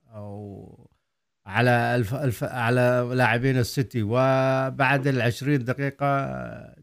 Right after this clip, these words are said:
تبدأ موضوع العشوائية وفقد، آه، آه، ضغط والتمركز السيء من اللاعبين. يعني ما أدري كلوب، آه،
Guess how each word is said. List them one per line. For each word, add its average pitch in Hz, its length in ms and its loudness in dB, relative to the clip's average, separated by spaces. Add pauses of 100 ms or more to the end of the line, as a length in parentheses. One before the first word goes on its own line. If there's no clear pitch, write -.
(100)
تبدأ 139 360 2
موضوع 117 400 2
العشوائية 117 1000 -2
وفقد، 107 1300 -6 (140)
آه، 95 880 -10 (480)
آه، 101 360 -6
ضغط 131 500 2
والتمركز 117 1080 0
السيء 131 440 2
من 127 220 0
اللاعبين. 123 840 2 (480)
يعني 185 460 2
ما 190 300 2
أدري 175 340 2
كلوب، 147 400 0
آه، 123 720 -14